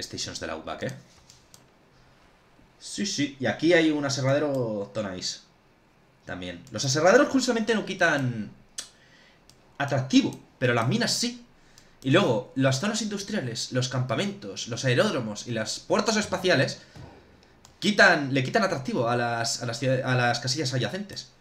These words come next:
Entonces es como, "¿what?". Vale. Eh,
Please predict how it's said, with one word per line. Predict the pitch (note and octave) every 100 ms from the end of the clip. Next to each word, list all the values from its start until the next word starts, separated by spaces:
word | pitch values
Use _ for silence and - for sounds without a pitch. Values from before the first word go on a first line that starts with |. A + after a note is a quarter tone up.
| _
Entonces | - B2 E3
es | D3
como, | C3 A#2+ G#2 - - -
"¿what?". | C4 D#4+ F4+ G#4+ A#4+ B4+ C5 C5+ C#5 C#5+ - _ _ - - - _ _ _ _ _ _ _ - _ _ _ _ _ - -
Vale. | G2+ F2 - - _ _ -
Eh, | G2+ G2 G2 F#2+ F#2 F#2 F#2